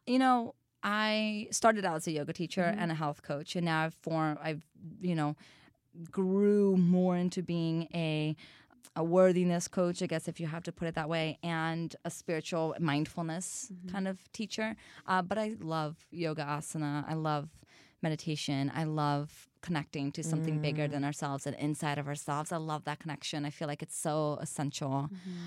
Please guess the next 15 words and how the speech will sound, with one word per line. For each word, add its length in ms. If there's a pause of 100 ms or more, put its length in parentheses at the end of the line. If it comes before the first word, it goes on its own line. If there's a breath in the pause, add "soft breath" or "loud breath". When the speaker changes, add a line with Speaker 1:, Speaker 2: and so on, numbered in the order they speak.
Speaker 1:
Um, 280
but 460
I'm 200
s-, 180
just, 200
I'm 140
s-, 340
I'm 200
pulling 340
myself 300
away 220
just 260
a 40
little 480
bit, 300